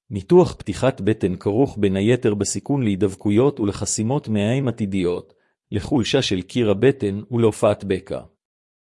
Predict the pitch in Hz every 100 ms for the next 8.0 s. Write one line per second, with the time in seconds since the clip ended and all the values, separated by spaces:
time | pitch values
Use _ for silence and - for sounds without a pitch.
0 | _ _ _ - 101 - 131 165 180 185
1 | 117 104 101 - 147 147 117 110 123 107
2 | 101 - 143 127 117 104 90 - 87 65
3 | 62 _ _ _ _ _ _ _ _ _
4 | _ - 85 110 104 143 101 95 120 110
5 | 95 95 123 143 135 107 107 98 143 139
6 | 123 101 95 - 143 139 110 104 123 104
7 | 98 - 147 113 113 90 - 98 82